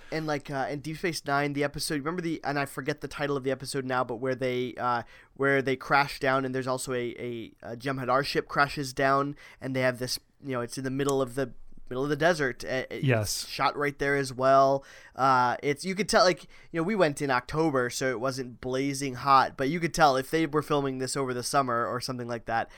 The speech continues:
Speaker 1: it would be murder on, on these guys in, you know, f-, wool jumpsuits, <laughs> you know, that they're, that they're filming in. But, uh, yeah, it was just, that was cool. It was cool to just be walking around and go, "Hey, like, wh-, you know, William Shatner shot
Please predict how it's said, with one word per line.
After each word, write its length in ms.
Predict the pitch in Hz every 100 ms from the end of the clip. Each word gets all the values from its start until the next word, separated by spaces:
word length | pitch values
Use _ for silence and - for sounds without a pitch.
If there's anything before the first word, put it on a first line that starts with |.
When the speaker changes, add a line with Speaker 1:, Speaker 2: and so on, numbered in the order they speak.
| - - -
Speaker 1:
it 120 | 151
would 140 | 139 120
be 140 | 123
murder 480 | 117 127 131 117 110
on, 240 | 117 110
on 140 | 92 120
these 180 | 110 -
guys 340 | 123 120 117
in, 220 | 113 110
you 60 | 113
know, 60 |
f-, 180 | 110 - - -
wool 560 | 135 123 135 135 135 135
jumpsuits, 840 | 131 131 - 135 123 - - 151
<laughs> 0 |
you 80 | 180
know, 160 | 143 139
that 160 | 135
they're, 240 | 131 127 - - -
that 120 | 135
they're 100 | 135
filming 320 | 135 127 127
in. 140 | 113 117
But, 320 | 127 120 -
uh, 220 | 120 117 - - -
yeah, 220 | 156 180 160
it 80 | 165
was 140 | 165
just, 200 | 220 -
that 140 | 214 214
was 140 | 185
cool. 400 | - - 147 110
It 40 |
was 120 | 120 -
cool 320 | - 196 196
to 80 | 180
just 180 | 156
be 60 | 143
walking 380 | 131 135 151 156
around 420 | 143 131 127 123
and 280 | 131 120 120
go, 240 | 123 117
"Hey, 420 | 120 165 131 117 - - - -
like, 240 | 127 - - _ _
wh-, 300 | - 139 143 -
you 80 | 147
know, 60 | 143
William 300 | 165 233 220
Shatner 420 | 180 190 151 139
shot 380 | 135 165 151 -